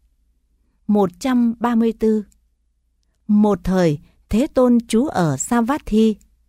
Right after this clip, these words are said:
Tại đấy, Thế Tôn gọi các tỷ kheo: "Này các tỷ kheo!" Thưa vâng, bạch Thế Tôn. Các tỷ kheo ấy vâng đáp Thế Tôn.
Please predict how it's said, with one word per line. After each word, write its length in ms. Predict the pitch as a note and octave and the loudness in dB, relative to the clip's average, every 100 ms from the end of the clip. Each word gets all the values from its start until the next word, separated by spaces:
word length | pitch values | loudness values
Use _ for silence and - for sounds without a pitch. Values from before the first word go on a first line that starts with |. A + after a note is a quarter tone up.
| _ _ _ _ _ | _ _ _ _ _
Tại 220 | G#3+ F3+ F3+ | -4 -2 0
đấy, 300 | F3 A3+ E4 - - | 0 0 -4 -12 -2
Thế 160 | G#3 C#4+ | 0 0
Tôn 300 | C4 B3 A3 | 2 2 2
gọi 280 | F3+ D#3+ | 2 -2
các 220 | F3 D#4 - | -4 -6 -2
tỷ 200 | D#3+ C#3 | -4 -2
kheo: 360 | - A3+ A3+ - _ _ _ _ - | -2 0 0 -4 _ _ _ _ 0
"Này 380 | G#3+ G3+ F#3+ F3 | 2 2 0 -4
các 220 | C#4+ F4 | -6 -4
tỷ 160 | - D#3 | 0 -2
kheo!" 380 | D3+ B3 B3 A#3+ - _ _ _ _ - | 0 0 0 -2 -10 _ _ _ _ -6
Thưa 180 | C#4 C4+ | 0 2
vâng, 320 | A#3 B3+ A#3 - | 2 0 0 -2
bạch 160 | F3+ E3+ - | -4 -4 -4
Thế 160 | G#3+ C#4 | -6 -2
Tôn. 260 | A#3 A3 G#3 _ _ _ _ _ - | 0 0 -2 _ _ _ _ _ -6
Các 220 | D#4 - | -6 -2
tỷ 160 | F#3 D3 | -2 0
kheo 180 | A#3+ | -2
ấy 280 | A#3+ F3+ A#3 - | -2 -2 -2 -2
vâng 280 | A#3 B3 A#3 | 0 2 2
đáp 200 | B3+ F4 - | 0 -4 -2
Thế 180 | G3 | -2
Tôn. 400 | C4+ A#3+ A#3 A3+ | -2 -2 0 0